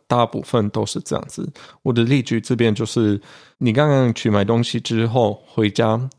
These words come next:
然后你跟家里面的人说超市里面没什么马铃薯了，但是你的对方他就说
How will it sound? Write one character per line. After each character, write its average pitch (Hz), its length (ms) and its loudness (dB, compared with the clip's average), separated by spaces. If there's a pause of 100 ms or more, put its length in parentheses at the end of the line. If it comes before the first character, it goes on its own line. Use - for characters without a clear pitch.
然 117 100 0
后 117 80 4
你 101 380 0
跟 104 320 2
家 110 180 2
里 110 80 0
面 104 160 2
的 98 80 2
人 98 180 2
说 107 240 0 (140)
超 104 300 0
市 - 120 -8
里 117 120 0
面 117 180 4
没 104 140 2
什 120 120 -2
么 110 80 0
马 107 200 -2
铃 110 200 -6
薯 117 220 0
了， - 240 0 (540)
但 123 200 2
是 113 480 0
你 101 240 0
的 107 140 0
对 120 160 2
方 104 180 0
他 104 140 0
就 107 100 0
说 110 160 0